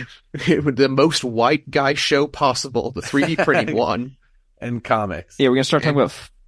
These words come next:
Speaker 3: fantasy football next, or I don't know, like,
Speaker 1: I was,
Speaker 3: how do we
Speaker 1: I was
Speaker 3: run
Speaker 1: about to
Speaker 3: this
Speaker 1: say,
Speaker 3: out?
Speaker 1: uh, F one, uh, uh,
Speaker 2: We
Speaker 1: Formula One racing.
Speaker 2: Jacob, we used to talk about fantasy football a fair amount every week in our
Speaker 3: That is
Speaker 2: intro.
Speaker 3: true. Yeah, that's true. I did
Speaker 2: Which
Speaker 3: win.
Speaker 2: I did get
Speaker 3: I
Speaker 2: second
Speaker 3: did
Speaker 2: place.
Speaker 3: never,
Speaker 1: Oh.
Speaker 3: yeah.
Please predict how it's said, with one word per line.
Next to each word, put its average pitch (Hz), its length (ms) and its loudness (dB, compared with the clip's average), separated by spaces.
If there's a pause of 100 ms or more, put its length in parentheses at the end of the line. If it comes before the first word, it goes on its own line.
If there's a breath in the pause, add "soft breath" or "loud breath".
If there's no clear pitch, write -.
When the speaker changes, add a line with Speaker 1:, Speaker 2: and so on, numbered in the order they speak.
(140)
Speaker 3:
fantasy 127 320 0
football 131 280 0
next, 143 360 -2
or 98 340 0
I 95 120 2
don't 104 80 0
know, 95 60 0
like, 98 120 0
Speaker 1:
I - 20 2
was, 165 100 2
Speaker 3:
how 123 60 0
do - 60 0
we - 60 -4
Speaker 1:
I 160 80 4
was 196 120 -2
Speaker 3:
run 233 100 2
Speaker 1:
about - 20 -2
to - 60 -2
Speaker 3:
this 202 60 -4
Speaker 1:
say, 175 220 2
Speaker 3:
out? 123 180 0
Speaker 1:
uh, 104 60 -2
F 123 180 -6
one, 95 360 -2
uh, 90 200 -2 (140)
uh, 104 80 -2
Speaker 2:
We 160 100 4
Speaker 1:
Formula 107 460 0
One 104 180 0
racing. 92 460 -4 (760)
Speaker 2:
Jacob, 170 280 0
we 175 100 2
used 190 260 0
to 190 80 -4
talk 165 280 4
about 151 240 2
fantasy 151 320 -4
football 147 340 2
a 107 60 0
fair 143 280 0
amount 135 300 2
every 120 220 -4
week 120 240 -4
in 113 60 -6
our 110 100 -6
Speaker 3:
That 139 200 4
is 165 200 0
Speaker 2:
intro. - 60 -14
Speaker 3:
true. 120 600 0
Yeah, 113 160 2
that's 127 180 4
true. 135 160 2
I 123 100 4
did 170 160 2
Speaker 2:
Which 131 80 -4
Speaker 3:
win. 139 100 4
Speaker 2:
I 131 100 2
did 123 180 -2
get 127 160 -2
Speaker 3:
I 120 100 0
Speaker 2:
second 123 240 0
Speaker 3:
did 135 100 0
Speaker 2:
place. 120 180 -2
Speaker 3:
never, 151 260 2
Speaker 1:
Oh. - 40 -8
Speaker 3:
yeah. 127 460 0